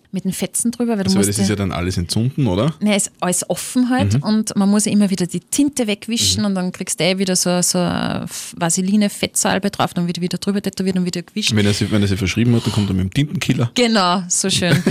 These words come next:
Speaker 2: <laughs>
Speaker 1: Ma,
Speaker 2: Tippex.
Speaker 1: na, zum Glück hat sie meine Tätowiererin noch nie verstochen. Und ich hab letztens, hab ich mich so im Rücken betrachtet, oder so, also meinen Rücken im Spiegel betrachtet und hab mir gedacht, so, jetzt wär's so weit, dass der ganze Rücken drankommt.
Speaker 2: Aber jetzt nur mal ganz zu, zu dem zurück.
Speaker 1: Mhm.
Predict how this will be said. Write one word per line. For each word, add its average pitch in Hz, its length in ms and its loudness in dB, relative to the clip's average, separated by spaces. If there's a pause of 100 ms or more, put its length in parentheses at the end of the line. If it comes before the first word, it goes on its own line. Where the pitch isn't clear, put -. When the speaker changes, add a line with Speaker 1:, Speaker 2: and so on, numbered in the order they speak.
Speaker 2:
<laughs> 170 180 -12
Speaker 1:
Ma, 196 300 4
Speaker 2:
Tippex. 208 80 4
Speaker 1:
na, 185 280 2
zum 202 240 -2
Glück 208 220 -2
hat 208 100 -6
sie 202 280 -2
meine 180 200 -4
Tätowiererin 190 640 -6
noch 190 80 -4
nie 208 160 -2
verstochen. 208 500 -4 (460)
Und 240 380 4
ich 247 100 6
hab - 180 -2 (100)
letztens, - 840 -2
hab 220 140 2
ich 233 80 6
mich 226 120 6
so - 80 0
im 196 120 2
Rücken 311 280 -2
betrachtet, 226 480 -2
oder 180 140 0
so, 175 140 -2
also 160 180 2
meinen 160 340 2
Rücken 233 260 -2
im 185 120 -2
Spiegel 285 300 -2
betrachtet 208 380 -2
und 196 80 -2
hab 180 60 -4
mir 175 60 -4
gedacht, 160 240 -14
so, 170 420 -2 (460)
jetzt - 200 -10
wär's 160 280 2
so 240 100 0
weit, 175 240 0
dass 185 140 0
der 190 100 0
ganze 170 400 -2
Rücken 185 280 -2
drankommt. - 400 -4
Speaker 2:
Aber 135 260 2
jetzt 147 260 0
nur 156 120 4
mal 160 140 2
ganz 139 320 2
zu, 143 140 0
zu - 280 -4
dem 127 200 2
zurück. 104 400 0
Speaker 1:
Mhm. 196 320 4